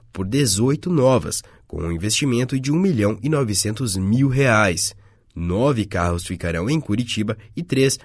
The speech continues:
nas cidades de Cascavel, Maringá e Londrina. O governo também anunciou a aquisição de duas novas aeronaves para a Casa Militar, que auxiliam no transporte de órgãos.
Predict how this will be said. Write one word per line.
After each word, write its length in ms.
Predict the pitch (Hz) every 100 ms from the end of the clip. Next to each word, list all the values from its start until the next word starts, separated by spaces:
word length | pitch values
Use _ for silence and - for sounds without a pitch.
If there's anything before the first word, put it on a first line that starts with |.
| -
nas 140 | 85
cidades 360 | 101 90 90 90
de 120 | 101
Cascavel, 640 | 98 131 - 175 120 120 120 -
Maringá 460 | 160 143 92 87
e 80 | 87
Londrina. 580 | 117 127 98 95 82 71 - _ _
O 160 | 82 87
governo 560 | 98 85 90 92 92
também 300 | 85 90 90
anunciou 500 | 95 131 - 131 104 - -
a 140 | 92
aquisição 520 | 95 107 98 92 104
de 120 | 110 101
duas 420 | 120 180 185 131
novas 440 | 120 120 123 120
aeronaves 680 | 127 156 220 160 131 139 -
para 220 | 147 147
a 20 |
Casa 400 | 139 143 147 147
Militar, 580 | 151 165 170 135 147 131 - -
que 60 | -
auxiliam 520 | 143 220 180 151 139
no 120 | 98
transporte 600 | 92 101 92 95 98 98
de 140 | 113 127
órgãos. 640 | 113 123 110 85 - -